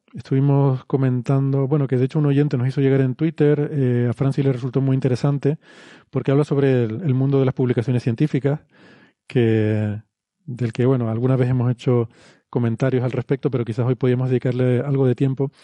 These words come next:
Este artículo en particular se, eh, se publica en Voz Populi, em, y se titula Virus en el sistema de publicaciones científicas, em, y lo firman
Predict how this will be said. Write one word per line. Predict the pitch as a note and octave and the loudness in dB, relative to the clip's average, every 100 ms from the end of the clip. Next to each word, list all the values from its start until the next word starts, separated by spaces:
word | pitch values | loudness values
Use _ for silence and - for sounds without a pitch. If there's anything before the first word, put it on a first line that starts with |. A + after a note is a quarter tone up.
| - - - - | -20 -20 -20 -8
Este | C#3+ | -2
artículo | E3+ F3 E3 D#3+ D3+ | 0 0 0 2 2
en | D3 | 0
particular | C3+ C#3 C#3+ C3 D3+ | -2 -4 -2 0 -2
se, | D#3+ C3 A#2+ A#2 B2+ C#3+ B2 A#2 | 0 0 2 0 -2 -2 -2 -4
eh, | |
se | - | -4
publica | A#2 B2 C#3 | -6 -2 -2
en | C3+ | -2
Voz | B2+ A#2+ | -4 -2
Populi, | D3+ D3 D3+ F3 - - - _ _ _ | -2 0 -2 -2 -4 -20 -20 _ _ _
em, | B3 C3 B2+ B2 A#2+ A#2+ A#2+ A#2 A#2 A2+ A2 - _ _ _ _ - | -2 2 4 2 0 -2 -2 -4 -4 -4 -6 -8 _ _ _ _ -4
y | D3 C3+ C#3 D#3 _ - | 0 0 -2 -10 _ -20
se | - C3+ | -6 -4
titula | B2+ A#2+ D3+ C#3 | -2 0 0 0
Virus | A#2 E3 F3 - - | 0 0 0 -2 -4
en | C3 | -2
el | |
sistema | B2+ B2 D3+ D3 | -2 -2 0 2
de | |
publicaciones | C3+ A#2+ A#2+ A#2+ C#3+ C#3+ | 0 -2 -2 0 0 2
científicas, | B2+ D#3 - C#3 D3 E3 _ _ - - - - _ | 0 0 -2 -2 -2 -4 _ _ -20 -20 -20 -20 _
em, | - B2+ A#2+ A2+ A2+ - | -2 2 2 2 -2 0
y | C#3+ | 0
lo | |
firman | C#3 C#3+ D3 D3+ D3+ | 2 0 2 2 0